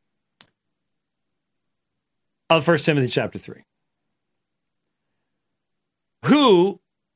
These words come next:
desires to save all kinds of men, including those who are kings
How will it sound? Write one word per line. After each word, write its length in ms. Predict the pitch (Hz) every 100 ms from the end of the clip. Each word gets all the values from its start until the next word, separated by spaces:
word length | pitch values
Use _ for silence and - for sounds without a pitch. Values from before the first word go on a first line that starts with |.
| _ _ _
desires 760 | 147 190 156 220 262 226 185 175
to 80 | 165
save 580 | - 226 214 202 147 - _ _
all 240 | 196 233 226
kinds 600 | - 262 285 196 143 -
of 200 | - 165
men, 480 | 147 139 123 196 208 _
including 420 | 151 143 170 151 143
those 240 | 139 135
who 80 | 143
are 60 |
kings 440 | 127 147 123 120